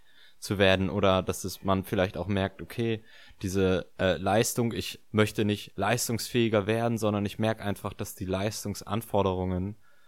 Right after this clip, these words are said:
mir zu hoch sind, weil ich, äh, jetzt diese Achtsamkeit hab und merke, dass irgendwie das mir über den Kopf steigt. Meinst du, sowas, so eine Prozesse können da auch ausgelöst werden durch Achtsamkeit in Unternehmen?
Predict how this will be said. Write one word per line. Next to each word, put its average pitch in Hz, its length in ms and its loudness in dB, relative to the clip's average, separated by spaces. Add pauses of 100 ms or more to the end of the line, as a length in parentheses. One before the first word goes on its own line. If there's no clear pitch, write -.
(200)
mir 98 300 2
zu 92 300 -4
hoch 151 340 0
sind, 87 500 -2
weil 90 200 0
ich, - 360 -4
äh, 85 160 0
jetzt 85 260 -6
diese 87 200 -4
Achtsamkeit 101 540 -4
hab 98 200 -4
und 90 160 -4
merke, 95 440 -4
dass 95 240 -10
irgendwie 90 380 -4
das 87 300 -8
mir 98 120 2
über 87 140 -6
den 87 80 -8
Kopf - 220 -8
steigt. 82 380 -8
Meinst 98 280 -2
du, 104 40 -4
sowas, 98 600 -4
so - 120 -8
eine 98 100 0
Prozesse - 540 -6
können 98 240 -4
da 87 220 -2
auch 101 380 -10
ausgelöst 117 680 -8
werden 131 540 -4
durch - 400 -10 (140)
Achtsamkeit 113 640 -6
in 104 120 -2
Unternehmen? 101 500 -2